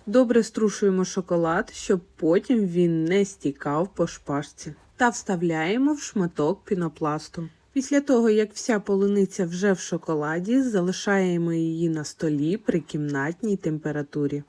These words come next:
Вісімнадцять-двадцять один градус. Шоколад повинен застигнути та не прилипати до рук.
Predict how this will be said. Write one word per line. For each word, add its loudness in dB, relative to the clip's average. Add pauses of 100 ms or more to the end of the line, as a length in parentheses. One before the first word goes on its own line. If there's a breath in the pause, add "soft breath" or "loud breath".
(360 soft breath)
Вісімнадцять-двадцять -4
один -2
градус. -6 (280)
Шоколад 4
повинен 4
застигнути 2 (100)
та 4
не 4
прилипати 0
до 2
рук. -6